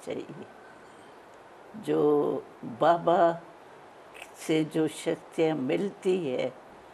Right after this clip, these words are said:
वो उसको लेके धारण करता चले। ज़रूर कोई कनेक्शन बाबा से कम है,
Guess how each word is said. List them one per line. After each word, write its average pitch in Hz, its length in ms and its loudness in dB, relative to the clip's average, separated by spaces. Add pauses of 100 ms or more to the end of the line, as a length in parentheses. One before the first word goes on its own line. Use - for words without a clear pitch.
(380)
वो 185 460 4
उसको 170 560 -2
लेके 170 560 0
धारण 147 500 -2 (120)
करता 139 440 -6
चले। - 460 -16 (2250)
ज़रूर 175 500 4
कोई 220 260 6
कनेक्शन 180 840 -2
बाबा 165 380 4
से 180 240 -4
कम 156 420 -2
है, 139 720 -6